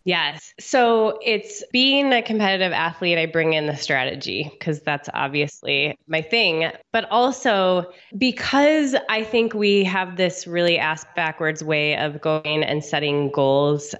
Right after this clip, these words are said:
I start with identifying how we wanna feel first. So,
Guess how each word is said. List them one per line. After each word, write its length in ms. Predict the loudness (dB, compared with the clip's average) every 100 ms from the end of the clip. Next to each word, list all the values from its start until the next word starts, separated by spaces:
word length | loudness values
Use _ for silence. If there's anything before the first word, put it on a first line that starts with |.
| _
I 220 | -4 -2 -2
start 480 | -2 0 0 0
with 180 | -2 -2
identifying 640 | -2 -2 -4 -4 -2 -4 -2
how 140 | -2
we 80 | 0
wanna 180 | -2 -4
feel 300 | -4 -4 -6
first. 560 | -4 -4 -4 -8 -12 -18 -20 -20 -20 -20 -4
So, 680 | 0 2 2 2 -2 -6